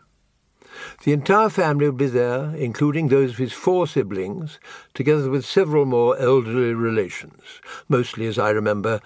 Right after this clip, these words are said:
bachelor uncles and maiden aunts. Nearly all, in those days, would bring their valets and their ladies' maids. For lunch and dinner there'd thus be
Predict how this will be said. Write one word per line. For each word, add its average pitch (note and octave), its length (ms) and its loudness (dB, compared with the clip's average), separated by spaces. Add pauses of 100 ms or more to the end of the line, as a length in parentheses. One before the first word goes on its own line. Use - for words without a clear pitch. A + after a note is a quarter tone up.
(300)
bachelor B2+ 520 0
uncles G2+ 640 -6
and G#2+ 180 -4
maiden A2+ 340 0
aunts. F#2 540 -6 (800)
Nearly B3+ 300 4
all, B2+ 260 2
in C3 120 0
those B2+ 260 2
days, A2 480 -2 (200)
would B2 140 -4
bring C3+ 200 0
their B2 200 2
valets B2 640 -2
and A#2 80 -4
their A#2 160 -2
ladies' A2 600 -4
maids. - 540 -18 (640)
For C#3+ 100 0
lunch E3 300 2
and E3+ 120 0
dinner E3 260 2
there'd E3+ 180 0
thus F3+ 180 0
be E3 220 -2